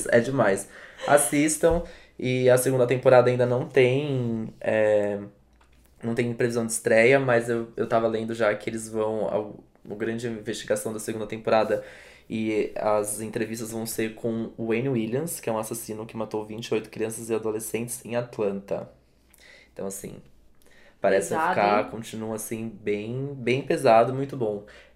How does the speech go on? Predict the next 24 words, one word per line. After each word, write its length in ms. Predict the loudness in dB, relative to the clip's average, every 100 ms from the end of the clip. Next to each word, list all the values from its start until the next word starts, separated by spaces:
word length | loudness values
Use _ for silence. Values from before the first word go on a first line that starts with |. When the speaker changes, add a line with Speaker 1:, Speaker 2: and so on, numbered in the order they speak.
| -6
Speaker 1:
Não 220 | -2 4
é 80 | 4
tão 320 | 2 2 4
pesado 320 | 4 6 6 6
quanto 260 | 0 -2
parece, 480 | 2 6 6 4 -2
assim, 360 | -8 -8 -8 -8
é 80 |
só, 580 | -8 0 2 4 2 -2 -10 -20 _ -8
tem, 180 | -8 -4
é, 200 | -4 -4 -4
ai, 160 | -4
não 80 | -6
sei 180 | -4 -4
explicar, 380 | -4 0 2 2
gente, 240 | 0 -4
assiste, 320 | -4 -6 -8
essa 200 | -12 -6
Speaker 2:
Tá. 100 | 0 4
Speaker 1:
série 120 | 4
é 20 |
genial, 520 | 2 2 2 0 -2 -6
é 100 | -4
maravilhoso. 640 | 2 2 0 -2 -4 -6